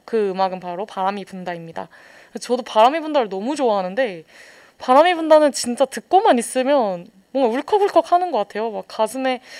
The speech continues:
뭔가 뜨끈한 감정들이 이렇게 막 이렇게 퍼지면서 그런 거 있잖아요. 갑자기 엄청 추운 바깥에 있다가 안에 들어가면 막 안경에 막 김서리고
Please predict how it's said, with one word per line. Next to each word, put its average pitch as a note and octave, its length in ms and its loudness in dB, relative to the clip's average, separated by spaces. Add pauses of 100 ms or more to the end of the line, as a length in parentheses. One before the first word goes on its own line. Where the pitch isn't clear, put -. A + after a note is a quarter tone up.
(240)
뭔가 B3 180 2
뜨끈한 B3+ 760 2
감정들이 A3 540 -2
이렇게 F#3+ 380 -8 (180)
막 - 100 -20 (100)
이렇게 - 180 -20
퍼지면서 B3 720 -4 (480)
그런 D#4 280 4
거 B3 80 4
있잖아요. F#3 440 0
갑자기 F#3 320 -8
엄청 D4+ 360 0
추운 F4 360 2
바깥에 - 460 -2
있다가 F#3 580 -4 (720)
안에 A3 280 4
들어가면 G3+ 920 -4 (320)
막 F#3+ 260 -4 (140)
안경에 A3 480 2
막 F3 220 -2
김서리고 G3+ 1120 -2